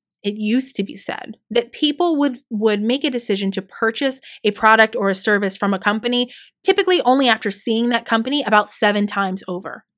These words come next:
I would argue that that number has likely gone up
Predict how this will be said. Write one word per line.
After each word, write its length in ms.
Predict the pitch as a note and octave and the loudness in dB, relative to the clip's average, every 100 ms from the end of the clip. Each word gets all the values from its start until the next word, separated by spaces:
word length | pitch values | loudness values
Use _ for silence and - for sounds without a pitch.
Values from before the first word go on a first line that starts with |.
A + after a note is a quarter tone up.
| _ _ _ - - _ - | _ _ _ -20 -20 _ 6
I 260 | B3+ F4 | 8 8
would 200 | G4 F#4+ | 6 6
argue 760 | G#3 G#3+ G#3 G3+ F#3+ F#3 B3+ C#4+ _ _ G#3 | 6 4 2 0 -2 -2 -2 -6 _ _ 4
that 240 | A#3+ A#3 | 6 8
that 240 | A#3+ C#4 B3+ | 6 6 6
number 400 | B3 A#3+ B3 B3 | 4 6 4 4
has 320 | - G#3 - | 2 0 -2
likely 520 | A3+ B3+ C4 C4+ C4+ | -2 2 2 2 0
gone 260 | A3 G#3 G3 | 2 2 2
up 320 | G3 F#3+ F#3+ | 0 -2 -2